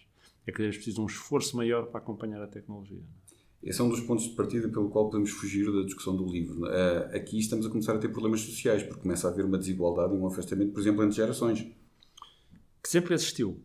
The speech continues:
Speaker 1: não é? O que eu acho é que ele é cada vez maior. Eu, eu por acaso, também digo isso, quer dizer, eu, eu pensei, o, dos meus avós para os meus pais houve um salto grande,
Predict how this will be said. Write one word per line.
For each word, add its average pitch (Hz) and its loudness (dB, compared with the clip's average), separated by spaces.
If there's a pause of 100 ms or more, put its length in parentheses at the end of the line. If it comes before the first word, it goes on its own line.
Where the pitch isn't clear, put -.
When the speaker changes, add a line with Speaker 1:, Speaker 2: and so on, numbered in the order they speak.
Speaker 1:
não 95 -6
é? 110 -4
O 120 0
que - 0
eu 135 6
acho 143 2
é 143 0
que 147 -2
ele 147 2
é 139 0
cada 139 -2
vez 127 -6
maior. 123 -4 (140)
Eu, 110 0
eu 117 0
por - -12
acaso, 123 -6
também 117 -2
digo 104 -2
isso, 101 -2
quer 98 -6
dizer, 101 -2
eu, 98 -2 (100)
eu 110 -4
pensei, 107 -4 (400)
o, 117 -8
dos 95 -6
meus 113 2
avós 113 2
para 107 -4
os 95 -4
meus 107 -4
pais 113 0
houve 95 -4
um 101 -4
salto 92 -4
grande, 101 0